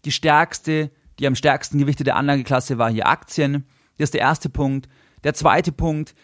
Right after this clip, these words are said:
ganz klar Fokus auf Aktien und Fokus auf Private Equity. Das machen hier die sehr Reichen,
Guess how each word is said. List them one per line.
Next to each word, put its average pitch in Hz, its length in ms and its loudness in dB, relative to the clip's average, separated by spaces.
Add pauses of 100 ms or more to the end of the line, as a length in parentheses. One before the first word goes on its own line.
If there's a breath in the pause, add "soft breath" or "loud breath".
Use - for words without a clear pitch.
(260 soft breath)
ganz 180 320 2
klar 151 260 0
Fokus 214 720 0
auf 170 340 4
Aktien 160 640 -2 (360 soft breath)
und 147 140 -2
Fokus 185 460 2
auf - 280 0
Private 127 340 2
Equity. 160 680 -2 (360 soft breath)
Das 160 280 2
machen 151 260 0
hier 147 160 2
die 127 100 0
sehr 151 440 2
Reichen, 156 560 -2